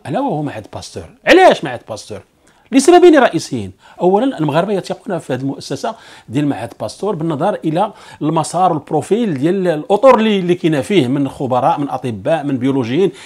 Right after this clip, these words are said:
إلى، إلى آخره. ثم ثانياً، شرط الوجود ديال معهد باستور هو التلقيح. لكن الصحفي ديالنا لما دق الباب باش ناخذوا اذن وموعد مع متخصص يشرح للناس هذه الاستراتيجيه، وفي نفس الوقت، يعني، يعني، يشرح الفلسفه ديال هاد المشككين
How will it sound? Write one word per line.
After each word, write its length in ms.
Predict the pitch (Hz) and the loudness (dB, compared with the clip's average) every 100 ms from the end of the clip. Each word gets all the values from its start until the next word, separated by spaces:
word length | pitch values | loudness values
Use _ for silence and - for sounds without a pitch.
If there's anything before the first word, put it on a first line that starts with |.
| - | -2
إلى، 340 | 151 139 123 - | 2 2 2 -4
إلى 140 | 113 | -6
آخره. 480 | 113 110 - 92 87 _ - | -6 -6 -10 -12 -14 _ -10
ثم 180 | 110 | -8
ثانياً، 460 | 110 147 175 320 302 - - | -6 -2 2 4 2 -2 -20
شرط 300 | - - 147 | -10 -8 -4
الوجود 580 | 185 220 233 349 320 131 | -2 0 2 4 2 0
ديال 140 | 120 131 | -4 -6
معهد 220 | 82 - - | -8 -14 -12
باستور 300 | 135 - 151 | -10 -8 -8
هو 100 | 117 | -10
التلقيح. 460 | - - 101 - _ _ _ - _ - | -18 -18 -18 -18 _ _ _ -20 _ -14
لكن 240 | 120 285 | -6 -4
الصحفي 380 | 277 - 262 254 | -2 -2 -2 0
ديالنا 240 | 247 302 | 0 0
لما 320 | 269 220 196 170 | -2 -4 -2 -4
دق 240 | 143 - | -6 -8
الباب 280 | 135 143 95 _ _ _ _ _ | -4 -4 -4 _ _ _ _ _
باش 220 | 113 131 139 | -12 -6 -4
ناخذوا 320 | 143 139 139 202 | -4 -4 -4 -2
اذن 240 | 147 135 - | -2 -4 -6
وموعد 540 | 147 135 123 156 101 | -4 -2 2 2 0
مع 360 | 107 117 113 110 | -8 -6 -6 -8
متخصص 600 | 135 120 - - 180 - | -12 -12 -12 -8 -8 -8
يشرح 300 | - 185 175 | -10 -8 -6
للناس 320 | 175 170 120 | -4 -4 -8
هذه 60 | 107 | -14
الاستراتيجيه، 720 | 95 - 127 127 117 151 175 - - - | -12 -8 -8 -6 -4 -2 -2 -6 -20 -12
وفي 160 | 147 175 | -4 -2
نفس 200 | - 170 | -2 2
الوقت، 360 | 175 - - | 4 2 -2
يعني، 380 | 139 139 165 175 | -6 -2 -2 -2
يعني، 400 | 143 131 143 147 | -4 -4 -4 -4
يشرح 320 | 139 - 170 | -4 -4 -4
الفلسفه 460 | 147 165 139 151 214 | -6 -8 -6 -4 0
ديال 220 | 175 190 | 4 4
هاد 140 | 165 156 | 4 2
المشككين 640 | 170 - - 190 269 | -4 -6 -8 -2 2